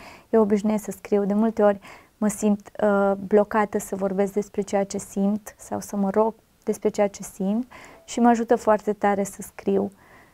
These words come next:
Și am, am mai multe caiete și un, uh, citeam acum ca, în caietul în care scrisesem atunci, uh, rugăciunile mele pe care le adresam lui Dumnezeu săptămânile respective și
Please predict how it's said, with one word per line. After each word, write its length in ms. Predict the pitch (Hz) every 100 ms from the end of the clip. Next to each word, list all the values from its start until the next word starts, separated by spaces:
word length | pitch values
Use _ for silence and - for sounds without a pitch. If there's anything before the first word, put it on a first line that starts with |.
| _
Și 640 | - - - 220 214 214 214
am, 460 | 220 214 208 208 214
am 180 | 214 208
mai 220 | 208 208
multe 260 | 208 202
caiete 640 | 202 196 190 190 196 202 208
și 200 | - 214
un, 260 | 208 208 - -
uh, 100 | - - -
citeam 320 | 226 214 220
acum 360 | 208 - 202 196
ca, 180 | 208 208
în 120 | 208
caietul 400 | 196 202 202 196
în 60 | 202
care 200 | 208 202
scrisesem 580 | 196 202 - 202 202 196
atunci, 380 | 196 208 202 196
uh, 840 | 196 - - - _ - 202 196
rugăciunile 600 | 202 202 208 214 208 202
mele 320 | 196 196 202
pe 100 | 196
care 200 | 202 202
le 120 | 196 196
adresam 460 | 190 190 - 202
lui 120 | 196
Dumnezeu 520 | 190 196 196 196 196 190
săptămânile 800 | - 196 - 190 190 190 185 190
respective 800 | 196 - - - - 196 190 190
și 380 | 175 - 202